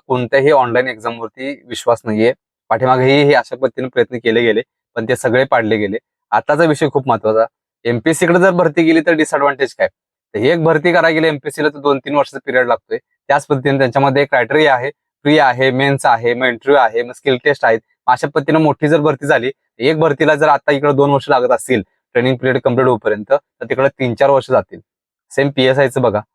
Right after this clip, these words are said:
दोन हजार एकवीस बावीस ची प-, पीएसआयचं मेन्स आता होऊन त्याचे रिझल्ट आता लागलेत, म्हणजे दोन तीन, तीन वर्षाचं पिरियड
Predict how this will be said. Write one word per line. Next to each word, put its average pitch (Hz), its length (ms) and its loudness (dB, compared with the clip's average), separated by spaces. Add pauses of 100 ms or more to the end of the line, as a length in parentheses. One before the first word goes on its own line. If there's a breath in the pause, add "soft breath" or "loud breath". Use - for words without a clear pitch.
(360)
दोन 117 120 -2
हजार 135 140 2
एकवीस 135 320 0
बावीस 131 260 0
ची 135 100 -16
प-, 127 260 2 (100)
पीएसआयचं 127 420 -2
मेन्स 127 240 -2
आता 120 240 0
होऊन 123 280 0
त्याचे 120 220 -8
रिझल्ट 117 260 2
आता 120 200 -2
लागलेत, 110 340 0
म्हणजे 113 220 -6
दोन 117 240 -4
तीन, 135 220 -4
तीन 139 260 -4
वर्षाचं 131 380 -4
पिरियड 127 220 0